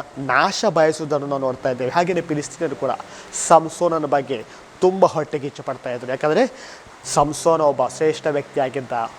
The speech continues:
ಒಬ್ಬ ಗಟ್ಟಿಮುಟ್ಟಾದ ಆಳಾಗಿದ್ದ, ಅನೇಕ ಜನರನ್ನು ಒಟ್ಟಿಗೆ ಸಾಯಿಸುವಂಥ ಶಕ್ತಿ ಆತನಿಗೆ ಇತ್ತು. ಯಾಕಂದರೆ ಅವ ದೇವರ ಮನುಷ್ಯನಾಗಿದ್ದ, ದೇವರೇ, ದೇವರ ಮುಖಾಂತರನೇ ಅವನಿಗೆ ಧರೆಗೆ ಬರ್ತಾನೆ. ಯಾಕಂದರೆ ಅವನ ತಂದೆ ತಾಯಿಗಳಿಗೆ ತುಂಬ ವರ್ಷಗಳ ನಂತರ ಒಬ್ಬ ಮಗು ಹುಟ್ಟುವಂಥದ್ದು ಸಂಸೋನ.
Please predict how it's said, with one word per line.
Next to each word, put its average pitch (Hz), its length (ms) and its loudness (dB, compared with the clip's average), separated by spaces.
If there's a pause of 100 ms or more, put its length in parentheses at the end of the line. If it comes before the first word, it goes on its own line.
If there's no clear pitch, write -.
(140)
ಒಬ್ಬ 139 140 2
ಗಟ್ಟಿಮುಟ್ಟಾದ 175 640 2
ಆಳಾಗಿದ್ದ, 131 560 0 (640)
ಅನೇಕ 190 360 6
ಜನರನ್ನು 190 520 4
ಒಟ್ಟಿಗೆ 175 500 2 (260)
ಸಾಯಿಸುವಂಥ 170 420 2
ಶಕ್ತಿ 180 460 -6
ಆತನಿಗೆ 143 340 -2
ಇತ್ತು. 139 160 -2
ಯಾಕಂದರೆ 220 280 2
ಅವ 220 120 2
ದೇವರ 175 300 4
ಮನುಷ್ಯನಾಗಿದ್ದ, 143 600 -4 (1160)
ದೇವರೇ, 214 600 10 (420)
ದೇವರ 202 200 8
ಮುಖಾಂತರನೇ 233 520 2
ಅವನಿಗೆ 185 240 2
ಧರೆಗೆ 160 300 2
ಬರ್ತಾನೆ. 139 440 0
ಯಾಕಂದರೆ 143 340 2
ಅವನ 147 160 4
ತಂದೆ 147 220 0
ತಾಯಿಗಳಿಗೆ 151 440 4
ತುಂಬ 151 220 0
ವರ್ಷಗಳ 170 440 2
ನಂತರ 190 220 0
ಒಬ್ಬ 147 300 0
ಮಗು 143 200 0
ಹುಟ್ಟುವಂಥದ್ದು 131 580 -2
ಸಂಸೋನ. 135 560 0